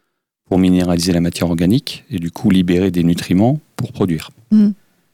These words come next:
Speaker 1: Là, euh, c'est justement bloquer ce processus-là de minéralisation de la matière organique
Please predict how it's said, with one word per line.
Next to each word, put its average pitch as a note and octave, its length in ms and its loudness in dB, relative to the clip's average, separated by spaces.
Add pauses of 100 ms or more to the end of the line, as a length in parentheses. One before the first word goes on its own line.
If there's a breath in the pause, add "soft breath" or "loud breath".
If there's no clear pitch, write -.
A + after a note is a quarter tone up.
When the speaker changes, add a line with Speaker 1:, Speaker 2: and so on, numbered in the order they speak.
(360)
Speaker 1:
Là, A2+ 380 2 (260)
euh, F#2 500 0
c'est F#2 600 0
justement G2 420 0
bloquer G2 440 0
ce - 180 -8
processus-là - 720 -4 (480)
de F2+ 100 -2
minéralisation F2+ 600 0
de F#2+ 40 2
la F2+ 60 2
matière E2+ 260 -2
organique E2+ 460 -2